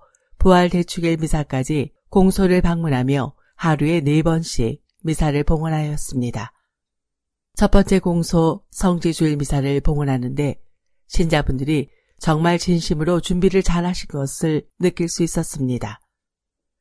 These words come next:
입성 행렬로 마을을 한 바퀴 도는데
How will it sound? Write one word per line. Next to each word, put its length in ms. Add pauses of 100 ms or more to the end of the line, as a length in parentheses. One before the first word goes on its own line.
(360)
입성 440
행렬로 640 (160)
마을을 480
한 120
바퀴 280
도는데 520